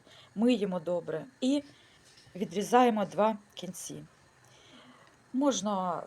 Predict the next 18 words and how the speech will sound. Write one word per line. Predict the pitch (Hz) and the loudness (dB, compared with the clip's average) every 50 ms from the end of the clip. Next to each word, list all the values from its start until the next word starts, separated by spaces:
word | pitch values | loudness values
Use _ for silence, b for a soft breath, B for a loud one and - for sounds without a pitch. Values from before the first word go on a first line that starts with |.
| - - | -6 -4
витерти | 226 311 - - 247 226 220 - 233 220 214 208 | -4 -4 -2 -2 -2 -4 -2 -4 -6 -6 -6 -6
сухим | 202 - - 214 - - - 214 196 190 185 - | -8 -10 -12 -12 -10 -8 -8 -8 -8 -8 -10 -10
чимось | - - 196 190 185 185 180 - - - - - - | -8 -8 -6 -6 -8 -8 -8 -10 -12 -16 -18 -14 -12
рушничком, | - 190 185 - 185 180 - - - - 180 175 170 - B B B B B B - | -6 -4 -4 -4 -4 -6 -8 -6 -6 -6 -6 -6 -8 -12 B B B B B B -6
або | - 277 285 359 277 | -4 -2 0 0 0
можна, | 196 208 220 - 190 196 190 | 0 0 -2 -2 -4 -6 -6
е, | 185 - - 95 - 92 - - - | -8 -8 -8 -8 -10 -10 -10 -12 -12
залишити | - - 233 240 277 285 - 233 208 - 202 190 | -6 -2 0 2 2 2 0 -2 -4 -4 -4 -4
на | 185 202 | -4 -4
декілька | 190 202 196 - 185 180 - 214 | -4 -6 -8 -10 -12 -14 -14 -10
хвилин, | - - 285 359 359 262 220 | -6 -2 -2 -2 -2 -2 -2
щоб | - 185 190 175 B B B B B B | -4 -4 -4 -6 B B B B B B
зайва | 175 156 226 226 220 196 196 190 | -8 0 2 2 4 4 2 0
волога | 185 247 277 320 311 254 214 208 | 0 2 4 4 4 4 2 -2
стекла. | - - - 208 - - 156 151 - - B B B B B B B - | -4 -6 -12 -12 -12 -12 -12 -12 -14 -16 B B B B B B B -4
Далі | - 285 320 330 302 254 | 0 2 4 4 4 4
додаємо | 196 208 196 196 175 220 277 269 240 226 - | 2 2 -2 -2 0 2 2 2 2 -2 -4
такі | 190 - - 226 233 | -6 -8 -8 -8 -10